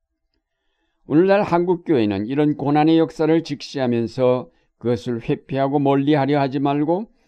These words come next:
고난의 현장에 친히 오신 그리스도와 같이 그 고난의 현장 속에 뛰어들어야 하겠습니다.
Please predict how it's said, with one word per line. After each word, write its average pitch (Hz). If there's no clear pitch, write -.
고난의 123
현장에 120
친히 135
오신 139
그리스도와 147
같이 107
그 120
고난의 117
현장 123
속에 131
뛰어들어야 110
하겠습니다. -